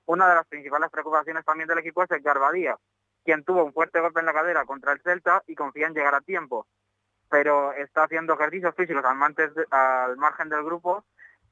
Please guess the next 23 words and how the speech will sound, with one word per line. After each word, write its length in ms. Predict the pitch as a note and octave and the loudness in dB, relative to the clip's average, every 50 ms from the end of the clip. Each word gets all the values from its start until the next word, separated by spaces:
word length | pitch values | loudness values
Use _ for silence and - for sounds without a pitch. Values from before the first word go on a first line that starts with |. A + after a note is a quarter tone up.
| _ _ _ - | _ _ _ 4
y 160 | F#3+ G#3 F#3+ | 4 6 6
los 160 | E3+ D#3 - | 6 4 2
consiguientes 560 | - D#3+ D3+ C#3+ D3 D3+ E3 E3 E3 F3 E3 D#3+ | 0 -4 -4 -2 0 0 0 2 2 -2 -2 2
golpes 420 | E3 F3+ F3+ E3 - D3 C3+ C3 | 2 2 2 2 0 -4 -4 -2
en 80 | C#3 C#3 | 0 -2
las 120 | C3+ - | -2 0
caídas 260 | - C#3 C#3+ D3+ D3+ | 0 -2 0 0 0
de 60 | D#3+ | 2
la 80 | D#3 D3+ | 0 0
zona 340 | - D#3+ D#3 D3+ D3+ C#3+ C#3+ | 2 4 4 4 4 4 0
da-, 460 | C#3+ D3+ D3+ D3+ D3 D3 D3 D3 D3 D3 | -2 0 2 4 4 4 4 2 0 2
dañada 460 | D3 D3 C#3+ D3 D#3 D#3+ D#3+ E3+ E3 | 0 0 0 2 0 2 4 4 2
pueden 260 | C#3+ D3+ D#3 D#3+ D#3 | 2 0 -4 -4 -4
dificultarle 800 | D3+ D3+ D3 C#3+ - C#3 C3 - D3 C#3+ C#3 D3+ D#3+ E3+ E3+ - | -6 -8 -8 -6 -6 -6 -4 0 2 2 2 2 0 0 0 0
el 140 | - C#3 C3+ | -4 -6 -6
estar 240 | C3+ - C#3 D3 D#3 | -4 2 2 2 2
en 60 | D#3 | 2
el 80 | C#3 C#3 | 0 0
once 240 | C#3+ C#3+ C3+ D3 | -2 -2 -4 -6
titular 460 | C#3+ D3 C#3 C#3+ C#3 C#3 C#3+ D#3 D#3 - | -8 -8 -4 0 2 4 4 4 2 0
este 260 | - C#3+ C#3+ - - C3+ | -10 -10 -10 -8 -8 -8
mismo 280 | C3+ C3 C3 C3 C3+ | -8 -6 -6 -6 0
sábado. 380 | - G#3+ G3 C#3+ B2 A2+ G#2+ | 2 2 2 2 0 -2 -8